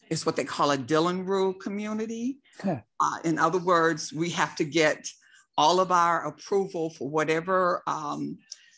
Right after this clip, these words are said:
Speaker 1: uh, concerns the land and what have you, it has to come from the House of Delegates. And so in your C L Ts throughout the country, has there been any type of barriers such as that?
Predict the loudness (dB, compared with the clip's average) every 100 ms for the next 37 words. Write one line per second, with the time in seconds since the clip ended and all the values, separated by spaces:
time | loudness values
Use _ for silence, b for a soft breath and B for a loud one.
0 | B _ -12 -12 -8 -4 -2 2 2 2
1 | -2 0 0 0 -4 -2 -2 -2 -2 -2
2 | -2 -2 -4 -2 -4 -4 -6 -4 -2 -2
3 | -4 -4 -2 -4 -4 -4 -2 -4 -8 -16
4 | -18 -20 -20 _ B B B B -4 0
5 | 4 4 4 0 B B _ 0 4 4
6 | 2 -2 -6 -8 -2 0 2 2 2 0
7 | -4 -8 0 2 2 -2 -4 -4 -6 -4
8 | -4 0 0 0 -10 -12 -6 -6 -4 -10
9 | -8 -8 -10 -12 B B B B -18 -14
10 | -2 0 0 0 0 0 -2 -2 -4 -4
11 | -6 -4 -4 -4 -6 -2 0 0 -2 -6
12 | -6 -8 -10 -14 -12 -12 -12